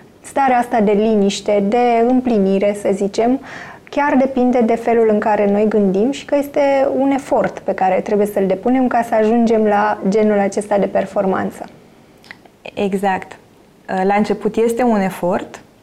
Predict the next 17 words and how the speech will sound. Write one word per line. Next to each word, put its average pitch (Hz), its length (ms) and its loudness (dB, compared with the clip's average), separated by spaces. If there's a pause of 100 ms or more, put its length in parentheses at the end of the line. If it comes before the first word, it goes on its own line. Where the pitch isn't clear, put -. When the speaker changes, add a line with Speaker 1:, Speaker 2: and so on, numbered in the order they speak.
(1040)
Speaker 2:
trebuie 214 460 2
să 208 140 -2
facem 190 560 -2
voluntar, 190 560 0
să 196 120 -4
ne 185 120 0
propunem 208 480 0
să 185 140 -4
facem 185 640 -2
lucrul 196 260 0
respectiv 185 480 -2
sau 180 160 -2
să 180 180 -2
gândim 175 380 0
într-un 226 240 0
anumit 180 400 0
fel, 202 340 -4